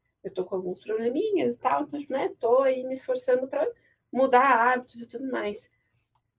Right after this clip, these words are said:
E tem pessoas que estão conseguindo ou já conseguiram, é, cuidar da saúde da mesma forma que eu,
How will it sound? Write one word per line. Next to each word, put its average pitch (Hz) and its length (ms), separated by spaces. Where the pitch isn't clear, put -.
E 254 140
tem 494 340
pessoas 226 800
que 214 300
estão 262 480
conseguindo 214 840
ou 196 100
já 233 220
conseguiram, 233 1040
é, 185 180
cuidar 233 560
da 247 140
saúde 208 440
da 202 120
mesma 269 420
forma 214 500
que - 280
eu, 330 280